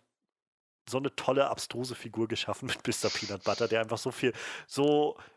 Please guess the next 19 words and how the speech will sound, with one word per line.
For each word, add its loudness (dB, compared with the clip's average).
blauäugig 6
durchs 0
Leben 2
geht, 6
so 0
naiv 0
durchs 0
Leben 2
geht 0
und -6
immer 6
irgendwie 4
das 2
Glück 2
hat, 4
dass -2
alles 0
läuft, 4
bis -4